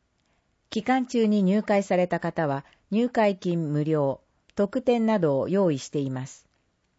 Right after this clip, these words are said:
問い合わせ、プール、電話、零七二九七五二五八零。各教室、スクール、ジム。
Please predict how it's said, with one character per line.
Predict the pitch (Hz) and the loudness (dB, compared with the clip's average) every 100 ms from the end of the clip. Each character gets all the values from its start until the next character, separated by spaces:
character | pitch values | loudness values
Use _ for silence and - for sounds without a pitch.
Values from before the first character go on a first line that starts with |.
| _ _ _ _ | _ _ _ _
問 | - 220 | 0 2
い | 226 | 4
合 | 196 | 4
わ | 180 | 2
せ、 | 185 165 147 - _ _ _ - | 0 -4 -4 -8 _ _ _ -4
プ | |
ー | 240 208 | 0 0
ル、 | 135 135 - _ _ - | 0 -4 -8 _ _ -6
電 | 196 214 208 | 0 2 2
話、 | 190 180 - _ _ 185 | 2 0 -6 _ _ 0
零 | 226 254 | 2 4
七 | 247 240 170 | 2 0 0
二 | 143 147 131 - _ _ | -2 -4 -6 -12 _ _
九 | - 247 254 | -2 0 2
七 | 240 214 147 | 2 0 -2
五 | 139 156 127 - _ _ - | -2 -2 -2 -6 _ _ -4
二 | 214 247 226 | 0 0 2
五 | 226 156 | 4 4
八 | 127 151 - 185 | 2 -6 -6 -2
零。 | 165 135 117 - _ _ _ _ _ _ _ _ _ | 0 0 -4 -14 _ _ _ _ _ _ _ _ _
各 | - 247 185 151 | -2 -2 -2 -4
教 | - 180 | 0 0
室、 | 190 - - 151 - _ _ | 0 -6 -8 -8 -8 _ _
ス | - - | -18 -10
ク | - | -2
ー | 247 180 | 0 2
ル、 | 135 - _ _ | 0 -6 _ _
ジ | 147 190 | -4 -2
ム。 | 160 123 | -2 -6